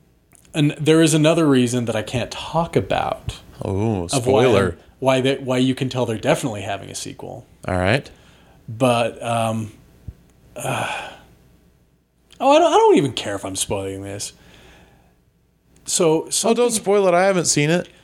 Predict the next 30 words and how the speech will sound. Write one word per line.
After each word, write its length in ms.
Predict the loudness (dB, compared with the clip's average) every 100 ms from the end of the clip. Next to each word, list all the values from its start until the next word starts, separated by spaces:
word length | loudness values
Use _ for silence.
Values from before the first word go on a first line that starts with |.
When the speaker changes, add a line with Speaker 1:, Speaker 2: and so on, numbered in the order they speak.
| _
Speaker 1:
Something 400 | 0 0 2 2 2
that 140 | 0
ha-, 200 | -2 -4
so 160 | -2 0
one 220 | 2 2
of 100 | 2
the 120 | 2
things 460 | 2 0 2 -2 -4
that's 320 | 0 0 0
difficult 500 | -2 -2 -2 0 0
to 80 | 2
swallow 440 | 0 2 4 4 4
about 260 | 2 -2 -2
the 60 | -2
whole 240 | 0 2
Hobbs 300 | 2 2 0
and 140 | -2
Shaw, 220 | -2 -2 -4
particularly 480 | -4 -4 0 -2 0
the 100 | -2
Shaw 300 | 0 2 2
side 260 | 0 -2
of 80 | -2
things, 300 | 0 2 4
is 140 | 4
Speaker 2:
Mm-hmm. 260 | 4 2 -2 -10
Speaker 1:
Shaw 420 | -6 0 0 0 -2
killed 380 | -4 -4 -4
Han. 400 | -10 -4 -2 -4 -14 _ _ _ _ _ -20 _ _
Speaker 2:
Yes. 720 | -6 0 0 0 -6 -6 -8